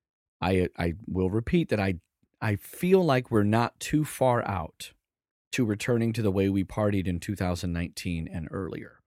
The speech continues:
So, again, do what's best for you.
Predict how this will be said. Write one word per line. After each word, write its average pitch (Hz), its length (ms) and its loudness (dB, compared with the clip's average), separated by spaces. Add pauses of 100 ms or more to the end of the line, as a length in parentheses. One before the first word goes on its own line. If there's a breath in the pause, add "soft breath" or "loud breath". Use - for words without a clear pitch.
So, 80 280 -4 (840 loud breath)
again, 120 360 2 (440)
do 113 240 6
what's 156 160 6
best 143 320 2
for 220 100 -2
you. 165 320 4